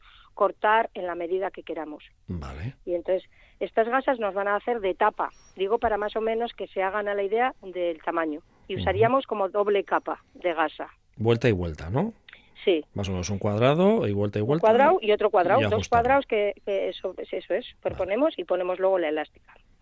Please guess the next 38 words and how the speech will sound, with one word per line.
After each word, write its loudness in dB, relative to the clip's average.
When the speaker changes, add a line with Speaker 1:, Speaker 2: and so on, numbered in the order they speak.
Speaker 1:
Pero 2
por 4
no 4
adelantarnos, 2
Speaker 2:
Ujú. -4
Speaker 1:
una 4
vez 4
de 4
que -4
tenemos -2
este -2
material, -2
tenemos -4
que -2
limpiar, -2
como -4
digo -2
siempre, -2
los -4
botes. -4
Los -6
botes 0
siempre -6
limpios, -14
aunque -6
los -4
acabamos 0
de -8
comprar, 0
limpiarlos. -6
Speaker 2:
¿Incluso 2
darles 4
un 6
golpe 4
de 6
esterilización 2
también? 0
De -2